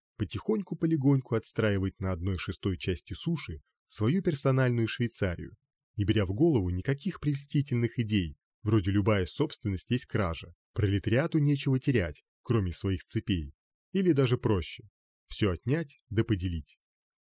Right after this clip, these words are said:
Вот не поддался бы народ, продолжил бы любого агитатора, как в ранние времена народной воли, хватать и тащить в участок.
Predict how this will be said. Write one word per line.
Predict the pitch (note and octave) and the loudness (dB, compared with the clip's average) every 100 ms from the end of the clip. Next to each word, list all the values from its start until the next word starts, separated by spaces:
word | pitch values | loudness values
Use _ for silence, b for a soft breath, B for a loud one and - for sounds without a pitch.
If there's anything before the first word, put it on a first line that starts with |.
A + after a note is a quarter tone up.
| _ | _
Вот | - G2+ | -4 -2
не | G2 | -2
поддался | - F#2+ F#2+ F#3 E3 G#2+ | -2 -4 0 0 2 0
бы | G#2+ | 0
народ, | G2+ F#2 D#2+ - _ _ - | 0 -2 -6 -12 _ _ -2
продолжил | G#2+ F2+ D#3+ E3 D3 | -2 4 2 4 2
бы | G#2+ | 4
любого | A#2 G#2+ G#2+ F2+ | 2 4 2 2
агитатора, | F2 A2 A2+ E2+ - D#2 - _ | -2 -2 -2 -2 -4 -12 -14 _
как | G#2 - | -4 0
в | |
ранние | G#2 G#2 G2 G2 | 2 2 2 0
времена | G2+ G#2+ G#2 | 2 2 0
народной | F2 G2 G2+ E2+ G#2+ | 0 0 0 0 2
воли, | A2 F2 C#2+ - _ | 2 0 -6 -14 _
хватать | - F#2+ F#2+ D#3 D3 _ _ - | -6 -4 0 0 -2 _ _ -6
и | G2 | -2
тащить | G#2 - C#3 | 0 0 0
в | B2+ | 2
участок. | C#3+ G#2+ E2 - - | 2 0 -2 -6 -16